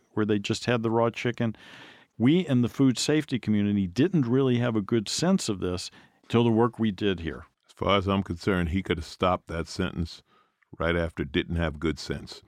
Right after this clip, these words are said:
Speaker 2: I get on a microbiological level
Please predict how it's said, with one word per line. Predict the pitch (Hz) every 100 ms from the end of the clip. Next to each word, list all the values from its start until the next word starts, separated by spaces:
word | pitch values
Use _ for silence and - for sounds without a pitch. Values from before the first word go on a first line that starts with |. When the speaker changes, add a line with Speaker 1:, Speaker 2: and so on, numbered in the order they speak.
| _ -
Speaker 2:
I | 143
get | 143 175 -
on | 127
a | 117
microbiological | 107 120 135 - 123 113 104 - _ - - 92 98 98 95 92 - 92 90
level | 82 71 71 87